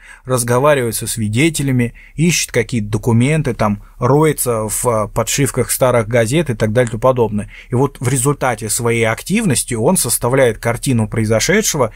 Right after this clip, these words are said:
и пишет статью, и в итоге какой-нибудь там капиталист прыгает из окна, потому что он не хочет платить полмиллиарда штрафов.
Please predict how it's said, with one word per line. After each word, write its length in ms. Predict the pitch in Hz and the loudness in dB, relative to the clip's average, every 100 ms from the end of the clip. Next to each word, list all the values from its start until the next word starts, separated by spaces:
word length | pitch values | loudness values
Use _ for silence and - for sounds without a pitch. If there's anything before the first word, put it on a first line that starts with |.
| - - - - | -12 -20 -18 -4
и 320 | 139 190 131 - - | 0 2 0 -6 -4
пишет 320 | 165 156 120 | -2 -2 -2
статью, 640 | - 120 110 139 208 180 123 | -2 -2 -4 0 2 4 2
и 180 | 107 | 0
в 100 | 107 | -2
итоге 540 | 120 170 175 135 113 104 | 0 0 0 0 0 -2
какой-нибудь 520 | 110 135 139 120 107 | -4 -2 0 0 0
там 240 | 117 110 - - - - - | 0 -2 -4 -20 -20 -20 -8
капиталист 640 | - 113 117 120 143 151 - _ - | -6 -4 -2 0 0 -2 -6 _ -6
прыгает 420 | - 143 127 123 | -2 0 0 0
из 140 | 120 113 | 0 0
окна, 360 | 131 117 101 92 | 0 0 -4 -6
потому 180 | 107 | -6
что 120 | - 120 | -4 0
он 120 | 113 | 2
не 80 | 135 | 2
хочет 380 | - 117 - | 0 0 -4
платить 420 | - 113 110 151 - | -4 -4 0 -2 2
полмиллиарда 760 | 127 117 113 110 110 110 110 - - | 2 4 4 4 2 0 -4 -6 -16
штрафов. 640 | - - 120 104 - - | -8 -4 -2 -2 -4 -12